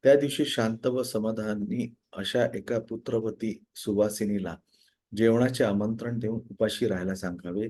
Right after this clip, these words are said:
नेहमीप्रमाणे अळणी नको जेवण करावे. जेवणात शक-, शेवयाची खीर अवश्य असावी. सुवासिनीचे जेवण झाल्यानंतर तिची तांदूळाने,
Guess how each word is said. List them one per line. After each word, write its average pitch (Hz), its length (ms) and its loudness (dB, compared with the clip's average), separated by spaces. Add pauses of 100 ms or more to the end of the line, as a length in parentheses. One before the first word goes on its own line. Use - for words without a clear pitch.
(440)
नेहमीप्रमाणे 135 760 4 (260)
अळणी 127 320 6
नको 127 360 -2 (160)
जेवण 104 300 0
करावे. 95 420 -6
जेवणात 113 420 2
शक-, 120 440 -4
शेवयाची 107 520 2 (120)
खीर 117 240 0 (200)
अवश्य 110 460 -2 (1300)
असावी. 107 560 4
सुवासिनीचे 131 680 4
जेवण 120 300 -4
झाल्यानंतर 107 560 -4
तिची 120 560 -10
तांदूळाने, 113 960 -6